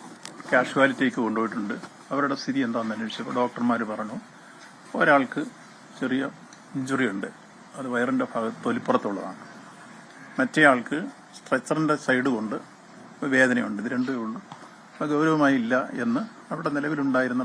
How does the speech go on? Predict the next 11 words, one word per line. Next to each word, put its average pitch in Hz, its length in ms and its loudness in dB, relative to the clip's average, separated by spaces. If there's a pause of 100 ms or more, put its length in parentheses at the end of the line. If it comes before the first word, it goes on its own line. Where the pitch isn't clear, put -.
ഡോക്ടേഴ്സും 113 540 -6 (560)
ഫയർഫോഴ്സും 131 560 2
പറഞ്ഞു. - 180 -16 (960)
അപ്പോൾ 160 180 0 (560)
ആ 147 40 4 (120)
സംഭവ 156 280 2
സ്ഥലത്ത് 165 300 0
എത്തിയ 165 240 2
ഞങ്ങൾ, 139 180 2 (640)
ഞാൻ 143 200 6
തന്നെയാണ് 156 380 6